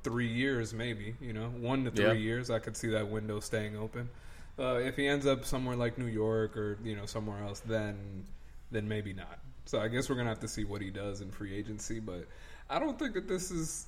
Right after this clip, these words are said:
Speaker 1: the end of Chris Paul. It's just he's, he can't go somewhere where he's gonna be the number one guy, you know, if, if he's gonna keep his window open.
Speaker 2: I think he's gotta hang out where he is or go somewhere where the Knicks,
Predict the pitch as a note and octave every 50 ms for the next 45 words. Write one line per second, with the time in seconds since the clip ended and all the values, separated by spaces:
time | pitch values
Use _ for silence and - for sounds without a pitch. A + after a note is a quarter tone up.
0 | - C#3 B2 C#3 D3+ D#3 B2+ C3+ D3 D#3+ E3 D#3+ D3+ C#3+ - - D#3 C#3+ C#3 -
1 | - D3 D#3+ D#3 C#3+ B2 C3 C3 C3 C3+ C#3 C3 B2+ - C#3+ D3 E3 D#3+ D#3 -
2 | - D3+ D3+ D3 - G3 D3+ C3 A#2+ B2 B2 A#2+ A#2 - C#3 B2 A#2+ A#2 A2+ A2
3 | G#2+ G#2+ G2+ G#2+ A#2 A#2+ A#2+ A#2+ A#2 A2 G#2 G2+ G#2 G2+ G2+ G2 G2+ G2 F#2+ F#2+
4 | F#2+ F#2+ F#2+ F#2+ G2 - G2 F#2+ G2 G2+ - - - - - - - - A#2+ A#2
5 | G#2+ G#2 G#2 A2 A2+ - A#2 A2+ G#2+ - C3 A#2+ - B2 A#2+ A2+ A2 A#2 A2 G#2
6 | G#2+ - C3 A#2 G#2+ - A#2 A2 G#2 G#2 G2+ F#2+ F#2+ F#2+ F#2+ G2 G2 F#2+ F#2+ -
7 | G2+ G2 G2 - - - - - - - - - - - - - - - - -
8 | - - - - - - - - - - - - - - - G2 G2 F2 - G2+
9 | F2 F2 F2 E2 - - F2+ E2+ E2 D#2 F2+ F2 D#2+ E2 E2 D#2+ D#2 - - D2
10 | E2+ E2+ E2 D#2+ F2 F2+ F#2 F#2 - G2 F#2+ E2+ F2+ F#2 F2 - - E2 A2 A#2
11 | F#2+ G2 G#2+ G2 F2 E2 E2+ F#2 G2 G#2+ A2 A2 - - - -